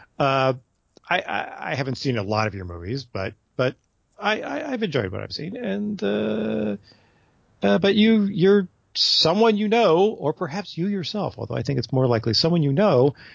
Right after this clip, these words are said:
has, has, um, exceptionally fine, I would even say a connoisseur's taste in, uh, Mexican food. So go you and watch." Turn to, uh, Mary said,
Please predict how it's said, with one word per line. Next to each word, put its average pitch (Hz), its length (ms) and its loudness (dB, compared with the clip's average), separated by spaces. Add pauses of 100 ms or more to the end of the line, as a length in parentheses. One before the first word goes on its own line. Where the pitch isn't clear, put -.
(120)
has, 170 360 0
has, 131 440 -2
um, 123 440 0 (100)
exceptionally 160 440 0
fine, 123 600 -2
I 165 100 0
would 160 140 0
even 139 160 -6
say 117 160 -2
a - 20 -4
connoisseur's 123 500 -6
taste - 360 -10 (420)
in, 104 300 -2
uh, 98 240 -2
Mexican 113 340 -4
food. 87 280 -6
So 113 640 0 (1080)
go 143 180 4
you 139 240 2
and 123 80 0
watch." 113 260 0
Turn 240 200 2
to, 208 100 -2
uh, 156 140 0 (100)
Mary 156 280 0
said, 123 280 -4